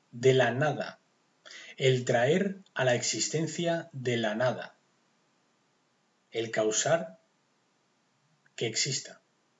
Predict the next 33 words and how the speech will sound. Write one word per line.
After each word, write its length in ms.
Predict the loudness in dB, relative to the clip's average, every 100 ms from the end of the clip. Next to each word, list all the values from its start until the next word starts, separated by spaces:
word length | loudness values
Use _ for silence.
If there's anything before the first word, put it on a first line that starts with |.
| _ -20 -20 -18 -20 -20 -4
La 160 | 0 4
creación 540 | 4 4 4 2 2
es 380 | 0 0 0 -4
magia, 600 | -4 0 0 -2 -8 -10 -14 _
es 180 | -6 -4
un 100 | -4
misterio. 540 | -2 -2 -2 -4 -6 -14 _ _ _ _ -10
Nosotros 560 | -6 0 0 0 0
no 100 | 0
podemos 340 | 0 0 0 -2
crear 360 | 0 2 2 2
nada, 240 | 0 0
no 140 | -4
podemos 340 | -2 -2 -2 -2
tomar 320 | 0 0 0
nada 440 | 2 4 4 0 -2
y 80 |
hacer 280 | -4 -4 -4
algo 380 | -2 -4 -8 -16 _ _
de 80 | -12
la 100 | -8
nada. 320 | -8 -10 -12 _ _ _ -18 -16 -16 -8
Es 180 | 0 2
un 80 | 2
acto 300 | 2 0 -2
sobrenatural. 840 | -2 -2 -4 -8 -8 -8 -8 -10 _ _ _ _ -20 -20 -20 -20 -4
Somos, 420 | 0 2 2 0
nosotros 320 | -4 -2 0
somos 220 | 0 -2
parte 380 | 2 2 2 0
de 60 | -2
la 80 |
naturaleza, 640 | -2 -4 -4 -4 -4 -10